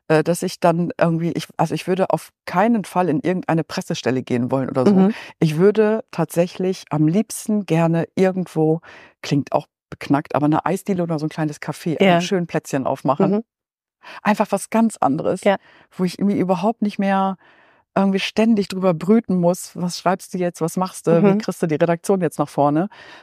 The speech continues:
Speaker 1: sondern einfach, ja, einfach schönes Eis machen.
Speaker 2: Ja, kann ich total gut nachvollziehen.
Speaker 1: Ja.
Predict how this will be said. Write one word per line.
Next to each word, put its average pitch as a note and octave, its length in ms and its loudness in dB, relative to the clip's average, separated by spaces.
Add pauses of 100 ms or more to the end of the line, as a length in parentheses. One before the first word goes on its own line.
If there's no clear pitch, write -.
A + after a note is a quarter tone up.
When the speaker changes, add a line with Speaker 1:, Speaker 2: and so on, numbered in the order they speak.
Speaker 1:
sondern F#3 320 2
einfach, - 440 -2
ja, D#3+ 340 0
einfach - 580 -6 (460)
schönes F#3+ 340 2
Eis D3 260 0
machen. C3+ 380 -6 (200)
Speaker 2:
Ja, G#3+ 260 4 (280)
kann - 160 -4
ich - 140 -8
total A3 380 -4
gut A3 140 0
nachvollziehen. G#3 640 0 (100)
Speaker 1:
Ja. G3+ 100 -4